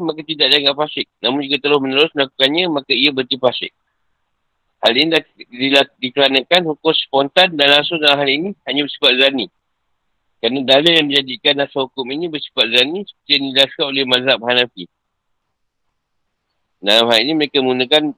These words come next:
dalil ayat. "Walillahi ala nasi hijjun bait, baiti man, manastata'a ilaihi sabil." Yang seratus sembilan puluh tujuh surah Imran.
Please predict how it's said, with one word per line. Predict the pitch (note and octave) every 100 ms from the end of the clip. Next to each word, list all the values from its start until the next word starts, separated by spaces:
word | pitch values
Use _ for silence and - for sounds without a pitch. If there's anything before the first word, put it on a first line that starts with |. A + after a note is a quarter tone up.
| -
dalil | A#2+ A2+
ayat. | A2 C3 - _ _ _ _ _
"Walillahi | - G#2+ A#2+ C3 B2 F2+
ala | A#2 A#2+
nasi | A#2+ C3+ C3 A#2 A#2 B2 _ - _ _ _ -
hijjun | G#2+ _ C3+ B2 G2 F#2+
bait, | A2+ A#2 G2+ - _ _ _
baiti | B2 C3 A2+ - - A#2+
man, | A#2 A#2 G2+ - _
manastata'a | G#2 A#2 B2 - G#2+ A2 - A#2+ - G#2 C#3 -
ilaihi | A2 A#2+ A#2+ A2+ A#2
sabil." | - A#2 A2 - _ _ _ _ _ _ _ _ _ _ _ _ _ _ _ _ -
Yang | G3
seratus | A2+ A#2+
sembilan | A#2
puluh | A2+
tujuh | A#2 C#3 D3
surah | C3 A2
Imran. | A#2 G2